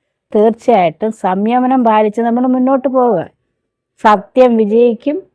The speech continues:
അതുപോലെ തന്നെ ആത്മവിശ്വാസം കൈവിടാതെ ഉറച്ച ഒരു തീരുമാനത്തിലൂടെ മുന്നോട്ട് പോയാൽ നമ്മളേത് പ്രവൃത്തിയിലൂടെ മുന്നോട്ട് പോകുന്നോ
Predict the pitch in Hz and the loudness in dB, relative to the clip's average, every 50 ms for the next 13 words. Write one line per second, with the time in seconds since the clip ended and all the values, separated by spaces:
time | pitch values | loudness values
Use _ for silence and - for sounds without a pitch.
0 | _ _ _ _ _ _ _ _ _ _ - 170 185 196 220 208 226 240 247 254 | _ _ _ _ _ _ _ _ _ _ -6 -2 -2 0 0 2 4 4 4 4
1 | 254 240 240 240 240 240 220 202 208 202 - 240 254 254 233 220 - - 240 240 | 2 2 0 0 0 0 0 0 -2 -2 -2 -2 -2 0 0 0 0 0 0 0
2 | 233 - 254 240 226 - 208 185 180 180 202 233 240 254 233 233 220 214 220 262 | 0 0 -4 -6 -6 -6 -4 -2 0 0 2 2 2 2 2 4 2 2 2 2
3 | 262 208 185 190 208 233 240 - _ _ _ _ _ _ - 381 403 392 - _ | 0 0 0 0 0 0 -2 -4 _ _ _ _ _ _ -2 -2 -2 -4 -8 _
4 | _ _ _ _ _ _ - 208 226 240 233 240 - 214 214 220 220 240 240 233 | _ _ _ _ _ _ -2 0 2 2 0 0 -2 0 0 2 2 0 0 -2
5 | 233 233 226 226 - 233 214 226 226 226 226 240 226 208 202 196 202 208 214 226 | -2 -2 -2 -4 -2 -2 -2 0 0 0 0 0 -2 -2 -4 -4 -2 -2 -2 -2
6 | 220 233 220 214 208 208 202 208 220 240 277 302 294 - _ - 170 170 170 175 | -2 -4 -4 -2 -2 0 0 0 0 0 0 -2 -4 -8 _ -10 -8 -8 -6 -6
7 | 185 185 196 202 208 226 240 254 269 262 269 269 - - 233 233 240 247 247 - | -4 -4 -2 0 0 2 2 2 2 2 0 -2 -2 -2 -2 -2 -2 -4 -4 -4
8 | 269 269 254 254 254 247 247 233 233 226 226 233 233 226 233 214 214 214 208 214 | -4 -2 0 0 0 0 0 -2 -2 -2 -4 -4 -4 -4 -4 -2 -2 0 0 0
9 | 202 208 233 277 381 | 0 -2 -2 -4 -4